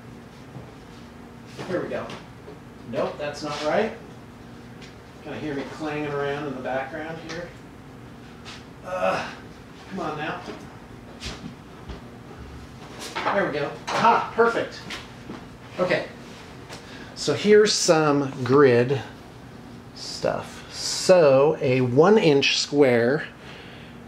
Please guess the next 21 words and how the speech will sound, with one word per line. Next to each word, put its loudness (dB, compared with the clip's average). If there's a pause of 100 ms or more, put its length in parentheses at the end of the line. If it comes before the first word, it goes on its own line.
would -2
be, 4
oh, 6
that 2
has 2
quite 4
a 4
bit 8
of 4
shine 2
on -2
it. -8
Let's -6
see 2
if 0
I 4
can 4
get 0
rid -2
of -6
that. -4